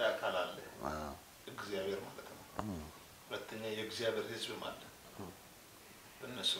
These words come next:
Speaker 1: እንጂ ከነጮች ጋር በተገናኘ አይደለም። ነጮች የለም ገንዘብ ለመስጠት።
Speaker 2: አዎ፣ አይ፣ አንዳንድ ጊዜ በተለይም ይሄ ቤተክርስቲያን የሚሰራ ነገር፣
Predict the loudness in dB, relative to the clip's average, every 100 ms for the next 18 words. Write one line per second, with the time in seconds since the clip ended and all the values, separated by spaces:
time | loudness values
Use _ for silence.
0 | 2 -8 -14 -14 -14 -14 -16 -14 -14 -14
1 | -14 -12 -8 -6 -4 -4 -4 -6 -8 -8
2 | -6 -4 -4 -6 -6 -6 -4 -4 -4 -6
3 | -8 -8 -8 -6 -6 -6 -8 -10 -12 -14
4 | -16 -16 -16 -14 -16 -16 -16 -12 -10 -10
5 | -10 -12 -14 -14 -16 -18 -18 -16 -16 -18
6 | -12 6 12 12 12 12 12 12 12 12
7 | 12 12 12 12 12 12 10 10 10 10
8 | 6 10 12 12 12 6 6 8 8 6
9 | 6 6 6